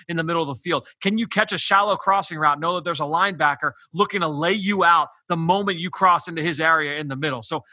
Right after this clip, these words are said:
I see all of that and more with Ja'Marr Chase. After the catch,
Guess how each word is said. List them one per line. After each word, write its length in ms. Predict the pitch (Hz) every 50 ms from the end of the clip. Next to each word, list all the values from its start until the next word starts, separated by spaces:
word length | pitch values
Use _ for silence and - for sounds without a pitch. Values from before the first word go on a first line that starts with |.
| - - -
I 100 | 196 247
see 260 | 220 - - 269 240
all 320 | 196 - 180 196 226 247 240
of 120 | 196 160
that 260 | 196 196 190 - 147
and 140 | 165 160 156
more 340 | 156 175 175 165 156 143 123 _ _ _ _
with 200 | 147 175 180 -
Ja'Marr 380 | - - 175 160 160 160 143 117
Chase. 320 | - - 165 147 123 - - _ _ _ - 190
After 240 | 226 262 247 - 208
the 60 | 196
catch, 320 | - 202 220 190 - -